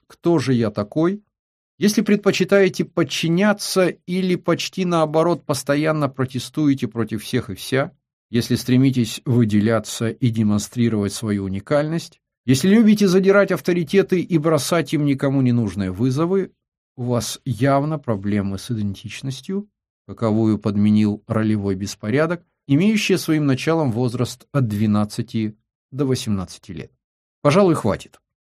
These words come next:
Можно было бы добавить, что по Эриксону возраст от восемнадцати лет и гораздо дальше является периодом становления способности к близости.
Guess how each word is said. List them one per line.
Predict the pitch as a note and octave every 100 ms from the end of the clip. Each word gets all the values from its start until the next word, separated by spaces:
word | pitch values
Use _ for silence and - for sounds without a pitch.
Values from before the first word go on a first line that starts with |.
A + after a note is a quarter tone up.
| _ _
Можно | F3 G#3+ G3
было | F#3+ F#3+
бы | F3
добавить, | F3 F3 F#3+ F#3+ E3+ -
что | - E3
по | C#3+ E3 F3
Эриксону | E3 D3 - D#3 D3 D3
возраст | C3 D#3 C3+ C#3+ C3+ -
от | D3 C3+
восемнадцати | C#3 C3 C3+ C#3+ C#3 C3 -
лет | C3+ C3+ D3
и | C#3
гораздо | B2+ B2 G#2 A#2
дальше | A2 D3 D3 -
является | C3+ A#2+ B2 A#2+ -
периодом | A2 A#2+ A2+ A#2+ A#2 A2
становления | - B2+ G#2+ G2+ A2 A2 A#2
способности | A#2 - B2 - G2+ G2+ G2+ -
к | B2
близости. | C#3+ D#3 F#2 - - G2+